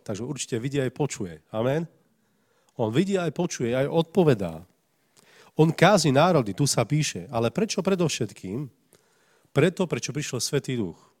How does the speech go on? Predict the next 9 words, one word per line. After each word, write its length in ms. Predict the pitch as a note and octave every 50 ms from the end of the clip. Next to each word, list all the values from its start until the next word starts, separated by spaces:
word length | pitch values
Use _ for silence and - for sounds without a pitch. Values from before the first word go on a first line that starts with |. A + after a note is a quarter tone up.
| _ _ _ _ _ _ _ _ _ _
Svätý 320 | _ - - D3+ D#3 - G3+
Duch 240 | D#3+ C#3+ A#2 - -
prišiel 480 | B2 D#3 D3+ - - - A#2 B2 C#3
usvedčiť 520 | C#3+ D3+ D3 C#3 - F#3+ F3 - - G#2+ -
svet 400 | - - G#2+ A2+ C3+ D#3 - - _ _ _ _ _ _ _ _ _ _ _ _ _ _ _ _ _ - _ _
a 160 | - C#3+ -
poprvé 560 | - C3 A#2+ - C#3+ A#2+ G#2+ G#2+ A#2+ D3 C#3+ - _ _ _ _ _ _ _ _ _ _ _ _ _ _ _ _ _ _ _ _ _ _ _ _ _ _ _ _ _ _ _ _ _ -
o 80 | A#2 G#2
hriechu, 560 | A2+ A2 A2+ B2 C3+ - - D3+ E3+ F3 E3